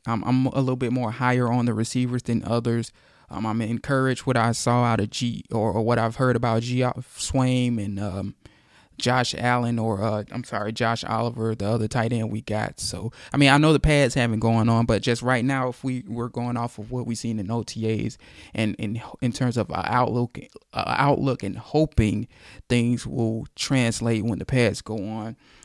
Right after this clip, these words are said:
You know, the, the passing game looked very good, which is a big concern for the Jacksonville Jaguars. And if they can,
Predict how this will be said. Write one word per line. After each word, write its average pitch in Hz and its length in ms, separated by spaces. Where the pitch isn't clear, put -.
You 123 100
know, 120 260
the, 120 220
the 117 100
passing 165 380
game 139 260
looked 123 220
very 120 340
good, 127 300
which 107 240
is 107 100
a 98 60
big 120 260
concern 113 420
for 92 160
the 90 120
Jacksonville 113 580
Jaguars. 123 640
And 113 100
if - 280
they 139 160
can, 123 260